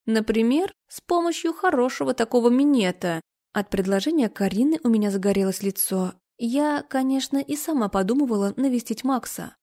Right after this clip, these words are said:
В сумке у меня остались действительно необходимые вещи: кошелёк, ключи от комнаты, телефон и даже документы. Но вот тот факт, что всё было зря, и я приползу к нему, как нашкодившая собачонка,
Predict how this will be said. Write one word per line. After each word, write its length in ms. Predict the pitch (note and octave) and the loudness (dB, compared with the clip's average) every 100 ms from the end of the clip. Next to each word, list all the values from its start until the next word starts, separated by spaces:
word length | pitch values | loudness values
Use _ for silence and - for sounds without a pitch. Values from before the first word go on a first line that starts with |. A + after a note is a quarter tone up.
| _ | _
В 60 | - | -4
сумке 400 | D4+ F4+ E4 A#3 | -2 0 0 0
у 60 | G#3+ | 2
меня 300 | G#3 A#3+ D4 | 2 2 0
остались 460 | A3 G3 - B3+ A#3 | -4 -6 -4 -4 -4
действительно 580 | G3+ G3 A3+ A#3 G3+ G3 | -6 -4 -6 -4 -2 0
необходимые 680 | G3 G3 G3 F#3 G3+ G#3 | -2 -4 -4 -2 0 2
вещи: 540 | A#3 C4 G#3+ - F#3 F3+ | 2 0 -2 -4 -6 -6
кошелёк, 720 | - A3+ - F#3+ F#3 G#3 - - | -8 -8 -4 -2 -2 -4 -8 -6
ключи 340 | B3 A3+ D4 | -4 -4 -4
от 240 | - G#3+ | -4 -4
комнаты, 640 | - G3 G3 G3+ G#3+ C4 C4 - | -4 -4 -2 -2 -4 -4 -6 -6
телефон 680 | C4+ A3 - - G3 G#3 A3 | -2 -2 -4 -4 -2 -2 -4
и 80 | A#3 | -4
даже 340 | G#3 G3+ G3 G3+ | -2 0 0 0
документы. 920 | G3+ - B3 B3+ G#3+ F#3 F#3 F#3 - - | -2 0 0 0 0 -2 -4 -6 -6 -4
Но 180 | A3 G#3 | -2 0
вот 280 | G#3 G3+ - | -2 -6 -8
тот 160 | G3+ - | -12 -12
факт, 280 | - D4 - | -8 -8 -8
что 240 | - - F#3+ | -12 -8 -8
всё 180 | - | -6
было 220 | G3 G3+ G3 | -4 -2 -2
зря, 360 | G#3+ C#4 D4+ - _ | -2 -2 -4 -10 _
и 80 | A#3+ | -4
я 240 | G#3+ G#3+ | -2 -2
приползу 520 | G#3 G3 G3+ G3+ A#3 D4+ | -2 -4 -2 -4 -2 -4
к 120 | A3 | -2
нему, 420 | G3+ F#3+ F#3 - - | 0 0 -2 -6 -6
как 320 | G#3 G3 G#3 | -4 -4 -4
нашкодившая 720 | G#3+ - G#3+ G3 G3 - G3+ | -4 -4 -4 -4 -6 -6 -6
собачонка, 880 | - G#3+ A#3 - E4+ D4 G3+ F#3 | -4 -4 -4 -4 -4 -2 -2 -4